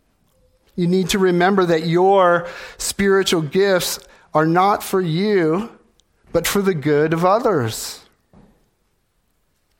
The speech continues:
Paul longed to see the Romans that he and they <laughs> might be even mutually benefited from one another's faith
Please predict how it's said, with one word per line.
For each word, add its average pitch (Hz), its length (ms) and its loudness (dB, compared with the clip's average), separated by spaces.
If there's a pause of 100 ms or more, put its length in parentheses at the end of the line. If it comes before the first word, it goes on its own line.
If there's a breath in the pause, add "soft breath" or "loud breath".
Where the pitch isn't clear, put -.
(1300 soft breath)
Paul 139 580 0 (160)
longed 139 560 0
to 139 100 -6
see 131 520 -2
the 127 160 -4
Romans 123 560 -2
that 117 160 -4
he 143 460 -4 (1800 soft breath)
and 117 200 -6
they 127 540 -2
<laughs> - 80 -12
might 127 240 -6
be 104 340 -4 (180)
even 110 460 -4
mutually 117 680 -4 (380 soft breath)
benefited 127 800 -2
from 127 480 -4
one 117 220 -2
another's 117 480 -2
faith 127 560 -4